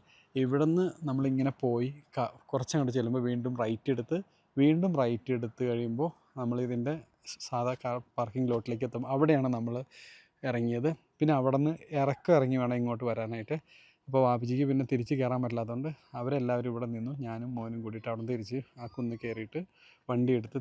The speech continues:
തിരിച്ച് അവിടെ നിന്ന് ഇങ്ങനെ വന്നിട്ട് ഇവിടെ വന്ന് ഇപ്പോൾ അവരെ പിക്ക് ചെയ്ത് കഴിഞ്ഞു. അങ്ങനെ നമ്മളിനിയിപ്പോൾ ഇവിടെ നിന്ന് ഇനിയിപ്പോൾ തിരിച്ച് പോവാണ്. അപ്പോൾ സമയം ഏകദേശം എട്ട് മണിയായിട്ടുണ്ട്. ആ,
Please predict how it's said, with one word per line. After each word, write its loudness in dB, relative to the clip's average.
തിരിച്ച് -2
അവിടെ -6
നിന്ന് -6
ഇങ്ങനെ -6
വന്നിട്ട് -8
ഇവിടെ -2
വന്ന് -4
ഇപ്പോൾ -6
അവരെ -6
പിക്ക് -4
ചെയ്ത് 4
കഴിഞ്ഞു. -6
അങ്ങനെ -4
നമ്മളിനിയിപ്പോൾ 0
ഇവിടെ 6
നിന്ന് 4
ഇനിയിപ്പോൾ -2
തിരിച്ച് 2
പോവാണ്. -4
അപ്പോൾ 8
സമയം 10
ഏകദേശം 6
എട്ട് 2
മണിയായിട്ടുണ്ട്. 8
ആ, 0